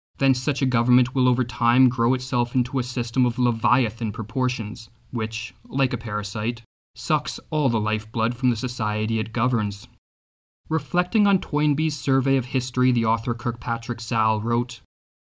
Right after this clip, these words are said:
"Time after time, Toynbee shows that civilizations begin to decay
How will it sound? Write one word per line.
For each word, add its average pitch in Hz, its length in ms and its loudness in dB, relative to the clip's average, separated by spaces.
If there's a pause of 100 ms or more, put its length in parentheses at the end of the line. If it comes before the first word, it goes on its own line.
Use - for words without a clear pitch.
"Time 170 360 4
after 165 280 2
time, 131 500 0 (200)
Toynbee 131 400 4
shows 127 460 0
that 120 160 -4
civilizations 120 840 2
begin 117 440 2
to 123 100 -4
decay 117 560 -4